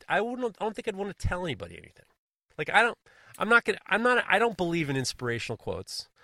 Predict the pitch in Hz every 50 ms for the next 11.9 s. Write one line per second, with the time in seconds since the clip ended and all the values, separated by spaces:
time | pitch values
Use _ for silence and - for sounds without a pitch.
0 | - - - - - - 135 147 156 180 196 202 - - 185 175 170 170 165 156
1 | 151 135 147 135 131 135 127 123 120 113 98 143 139 - 190 175 - - 151 -
2 | - - 143 135 151 143 135 127 117 117 120 113 110 117 113 120 120 117 117 110
3 | 113 98 104 117 117 - - - 147 131 - - - - - - - 151 151 147
4 | 127 151 139 - 185 165 143 156 131 131 135 135 139 135 - - 147 139 123 117
5 | 113 113 113 123 120 - 117 113 110 104 - _ - - - - - - _ -
6 | - - 147 139 143 147 139 - - - 131 131 127 123 - 123 110 - - -
7 | 127 120 120 117 110 110 110 110 110 110 110 110 - - - 156 139 139 135 120
8 | - - - 131 135 139 143 131 127 123 113 - 131 120 113 113 104 98 107 110
9 | - 110 104 - - 117 113 113 110 107 107 - - 101 98 98 - 113 110 107
10 | 104 101 95 98 - - 113 107 - - - - 127 117 110 - - - - -
11 | - - - - - - 156 147 131 127 120 117 113 113 110 110 110